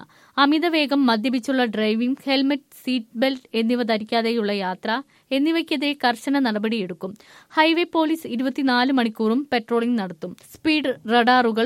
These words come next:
മദ്യപിച്ച് വാഹനം ഓടിക്കുന്നവരെ കണ്ടെത്താനുള്ള ആൽക്കോമീറ്റർ എന്നിവ ഉപയോഗിച്ചുള്ള പരിശോധനകളും ഉണ്ടാകും.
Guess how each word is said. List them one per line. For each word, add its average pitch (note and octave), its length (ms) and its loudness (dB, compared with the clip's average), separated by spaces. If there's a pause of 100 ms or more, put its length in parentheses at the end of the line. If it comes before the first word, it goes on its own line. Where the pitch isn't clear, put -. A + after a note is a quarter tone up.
മദ്യപിച്ച് C4 520 0
വാഹനം B3+ 440 4
ഓടിക്കുന്നവരെ B3+ 540 0
കണ്ടെത്താനുള്ള A#3 640 0 (160)
ആൽക്കോമീറ്റർ G3+ 680 -2
എന്നിവ A3+ 380 0
ഉപയോഗിച്ചുള്ള G#3+ 600 -2
പരിശോധനകളും A3 760 -4
ഉണ്ടാകും. F3+ 380 -8